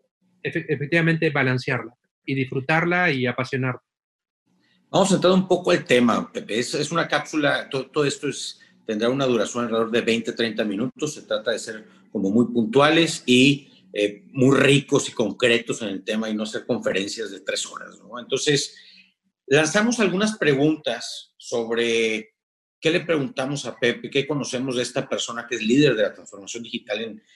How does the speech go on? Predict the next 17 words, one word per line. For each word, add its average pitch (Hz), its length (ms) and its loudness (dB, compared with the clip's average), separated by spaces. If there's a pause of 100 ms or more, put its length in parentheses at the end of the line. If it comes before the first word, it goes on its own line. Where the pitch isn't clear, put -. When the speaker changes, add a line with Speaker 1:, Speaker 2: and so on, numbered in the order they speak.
Speaker 2:
en 98 120 -4
Latinoamérica, 110 920 2
no 117 180 4
tengo 120 240 6
duda 113 200 6
de 98 100 4
ello. 95 360 -6 (500)
Eh, 117 520 4 (920)
¿qué? 185 220 0
Y, 170 220 -6
y - 20 -4
la 156 140 2
gente 190 240 -4
nos 202 80 -2
decía, 196 360 -2 (400)
a 131 80 -6
ver, 151 240 0